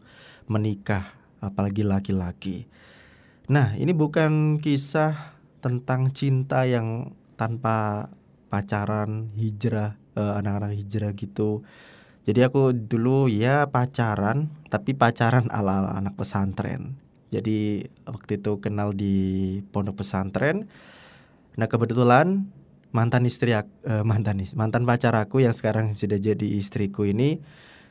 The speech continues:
itu dulunya satu kelas sama aku.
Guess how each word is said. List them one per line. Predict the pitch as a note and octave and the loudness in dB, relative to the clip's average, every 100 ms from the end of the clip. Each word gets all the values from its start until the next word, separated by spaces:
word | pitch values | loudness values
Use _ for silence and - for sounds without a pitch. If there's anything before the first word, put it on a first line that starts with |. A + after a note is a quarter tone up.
| _ - | _ -2
itu | B2+ - D#3 E3 E3 D#3+ | -2 2 4 6 4 6
dulunya | B2+ B2+ B2 B2+ C3+ D3+ D#3+ D#3 D3+ - _ - _ _ _ - | 6 6 6 4 4 4 4 2 -2 -10 _ -20 _ _ _ -14
satu | - C3+ C#3 | -4 -2 -2
kelas | C3 G#2 G#2+ C#3 | 0 0 0 -2
sama | - - G2 G2+ F#2+ | -4 -4 -2 -2 -4
aku. | G2 A2+ C#3 E3 | -4 -4 -2 -2